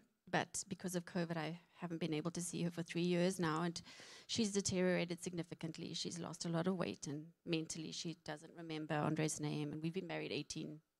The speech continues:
almost eighteen years, so, and she doesn't remember the kids' names, and, um,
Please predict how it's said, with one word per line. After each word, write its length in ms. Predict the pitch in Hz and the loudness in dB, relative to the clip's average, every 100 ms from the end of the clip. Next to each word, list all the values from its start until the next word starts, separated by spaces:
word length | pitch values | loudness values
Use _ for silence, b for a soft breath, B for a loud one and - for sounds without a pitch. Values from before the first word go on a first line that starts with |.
| _ | _
almost 260 | 170 156 156 | 0 0 0
eighteen 320 | 151 147 165 | -2 -2 0
years, 280 | 160 165 - | 2 2 0
so, 300 | - - - - B B B B B B - | -2 -2 -2 -4 B B B B B B -4
and 220 | 160 160 | -2 -2
she 120 | - | -4
doesn't 180 | - 160 | -6 -4
remember 240 | 165 175 175 | -2 -2 -2
the 80 | |
kids' 300 | 220 170 156 | -2 -2 -2
names, 360 | 147 143 151 - - | -4 -4 -6 -10 -10
and, 300 | 160 156 156 | -2 0 0
um, 320 | 151 156 147 | 0 0 -2